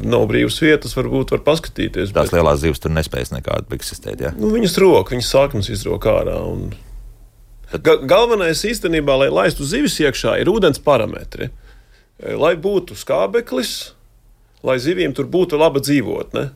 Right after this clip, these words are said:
Speaker 1: Tas, vai tās zāles ir vai nav, tas nav tik būtiski. Galvenais, lai ūdens kvalitāte būtu.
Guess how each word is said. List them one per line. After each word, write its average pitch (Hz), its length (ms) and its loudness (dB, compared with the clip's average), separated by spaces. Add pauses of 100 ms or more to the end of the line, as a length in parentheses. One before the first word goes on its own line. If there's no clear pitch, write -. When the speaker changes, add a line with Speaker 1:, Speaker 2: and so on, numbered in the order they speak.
(240)
Speaker 1:
Tas, 160 180 -6
vai 160 100 6
tās 143 220 0
zāles 175 380 4
ir 156 100 -4
vai 160 160 4
nav, 214 320 2
tas 160 160 -6
nav 190 160 2
tik 175 140 -4
būtiski. 208 560 -2
Galvenais, 156 440 2
lai 156 80 2
ūdens 160 220 0
kvalitāte - 560 2
būtu. - 400 -8